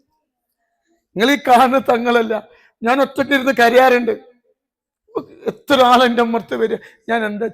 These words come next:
ചെയ്യാ? ആ പൊന്നുമോന് അള്ളാഹു, ഞാൻ നോക്കാറുണ്ട് മോനെ, അവനക്കുള്ള ആഫിയത്ത് അള്ളാഹ് കൊടുക്കട്ടെ. പാപ്പൽ എന്താ ചെയ്യാ? ആര് തണ-, ആ വല്യമ്മ.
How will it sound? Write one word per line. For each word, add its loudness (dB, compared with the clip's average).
ചെയ്യാ? -16
ആ 2
പൊന്നുമോന് -2
അള്ളാഹു, 2
ഞാൻ 2
നോക്കാറുണ്ട് 2
മോനെ, -2
അവനക്കുള്ള -2
ആഫിയത്ത് -4
അള്ളാഹ് -6
കൊടുക്കട്ടെ. -8
പാപ്പൽ 0
എന്താ -4
ചെയ്യാ? -18
ആര് 0
തണ-, -8
ആ -2
വല്യമ്മ. -10